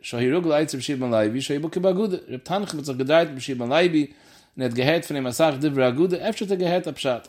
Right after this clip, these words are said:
אזוי לגבי, איז ער געגאנגען צו רב תנחום, אמר ליה, ממני לא שמעתי, איך האב נישט געהערט פון שמעון לוי גאר נישט, אלא, קח אמר לי ישמעאל בר נחום, אחי אימו של רב אחא בר חנינא, דער פעטער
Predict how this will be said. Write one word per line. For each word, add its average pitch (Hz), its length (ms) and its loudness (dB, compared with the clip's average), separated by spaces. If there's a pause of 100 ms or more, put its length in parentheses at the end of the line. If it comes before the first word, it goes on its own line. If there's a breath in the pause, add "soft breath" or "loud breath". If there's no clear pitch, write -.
(100)
אזוי 180 220 2
לגבי, 120 440 -2 (640 soft breath)
איז 131 100 -2
ער 139 60 2
געגאנגען 165 300 2
צו 143 120 -2
רב 127 60 -4
תנחום, 117 400 -2
אמר 190 180 -2
ליה, 156 140 4
ממני 160 360 0
לא 165 100 0
שמעתי, 135 440 0
איך 117 120 -10
האב 135 80 -4
נישט 139 100 -4
געהערט 175 220 4
פון 151 120 -6
שמעון 147 220 0
לוי 131 220 4
גאר 110 180 2
נישט, 131 300 -6
אלא, 180 300 6 (580 soft breath)
קח - 280 2
אמר 196 180 0
לי 180 80 0
ישמעאל 180 320 -2
בר 151 180 2
נחום, 165 360 -2 (180)
אחי 104 240 -8
אימו 175 380 -2
של 131 160 -4
רב 120 160 -4
אחא 127 240 0
בר 113 180 -6
חנינא, 160 440 0 (1500 soft breath)
דער 107 120 0
פעטער 139 500 4